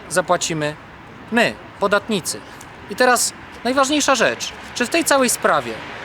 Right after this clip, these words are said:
naprawdę warto jest ponosić tak duże koszta, by udowodnić, że młody mundurowy nie ma prawa kwestionować dotychczasowych reguł gry ustalonych przez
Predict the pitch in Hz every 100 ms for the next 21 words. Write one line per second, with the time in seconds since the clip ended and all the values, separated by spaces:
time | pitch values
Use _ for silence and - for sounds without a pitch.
0 | - 196 233 254 262 247 139 123 113 -
1 | 143 226 285 - 147 123 - - 208 214
2 | 233 - 185 - - - - 247 208 247
3 | 226 233 247 240 - 160 117 101 - -
4 | 143 208 208 202 196 - - - - 247
5 | 254 226 254 165 131 117 147 160 196 196
6 | 190 - - 202 262 269 233 233 240 226
7 | 220 202 131 117 113 - 277 277 254 226
8 | 226 202 127 107 - 214 - 240 226 220
9 | 156 - - - - 208 - - 226 214
10 | 240 214 226 226 208 196 180 185 190 -
11 | - - 220 - 226 220 233 185 - -
12 | 196 185 180 -